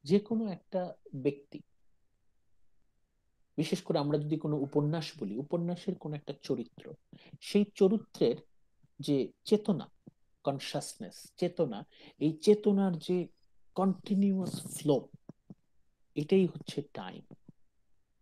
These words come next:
সময় কখনো থেমে নাই, সময় সারাক্ষণ চলছে।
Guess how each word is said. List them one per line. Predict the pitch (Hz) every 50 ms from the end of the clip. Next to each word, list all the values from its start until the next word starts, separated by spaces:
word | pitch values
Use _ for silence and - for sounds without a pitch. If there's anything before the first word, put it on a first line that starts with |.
| _ _ _ _ _ _ _ _ _ _ _ _ _ _ _ _ _ _ _ _ -
সময় | - - - 170 156 160 170 170 160
কখনো | - 147 143 - 156 156 151
থেমে | 151 - 151 143 147 147
নাই, | 143 147 147 180 220 - - - - - - _ _ _ _ _
সময় | - - - 165 151 143 151 170
সারাক্ষণ | 170 - - 135 117 135 - - - - - 180 165 156
চলছে। | 151 - 151 143 135 127 - - -